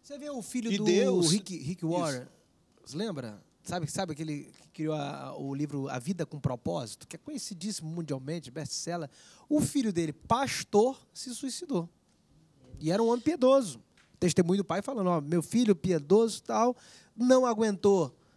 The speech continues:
Speaker 1: viver com a depressão, deixou uma carta de despedida, não tô mais aguentando, estou me suicidando. Pastor de igreja, e aí, piedoso,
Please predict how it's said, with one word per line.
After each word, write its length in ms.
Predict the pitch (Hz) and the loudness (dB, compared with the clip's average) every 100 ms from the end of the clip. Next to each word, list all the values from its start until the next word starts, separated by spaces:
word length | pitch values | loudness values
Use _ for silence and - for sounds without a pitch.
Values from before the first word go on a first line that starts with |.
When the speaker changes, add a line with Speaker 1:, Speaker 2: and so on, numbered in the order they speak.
| _ _ 156 | _ _ -2
Speaker 1:
viver 320 | 208 180 190 | 2 4 2
com 100 | 196 | 2
a 40 | |
depressão, 640 | 175 196 196 233 - 226 247 | 0 -2 0 0 0 0 2
deixou 280 | 226 - 208 | 2 2 2
uma 180 | 208 | 0
carta 320 | 196 202 208 220 | 0 0 0 -2
de 100 | 214 | -10
despedida, 640 | 202 214 - 214 220 180 | -8 -8 -6 -4 -2 -2
não 100 | 180 | -4
tô 120 | 170 196 | -4 -4
mais 200 | 196 190 | -2 -4
aguentando, 600 | 190 208 - 208 214 220 _ _ _ _ _ - | -4 -4 -4 -6 -8 -10 _ _ _ _ _ -20
estou 240 | - 196 | -12 -8
me 80 | 196 | -8
suicidando. 640 | - 208 - 262 196 165 160 _ _ - | -6 -8 -8 -10 -8 -8 -12 _ _ -6
Pastor 340 | 233 - 202 | -6 -2 -4
de 100 | 190 | -4
igreja, 600 | 226 202 196 190 170 180 _ _ _ _ | -6 -4 -2 -4 -8 -16 _ _ _ _
e 40 | 381 | -6
aí, 320 | 247 143 107 - | -4 -4 -6 -2
piedoso, 640 | 233 202 180 202 196 151 | 0 6 8 6 4 -2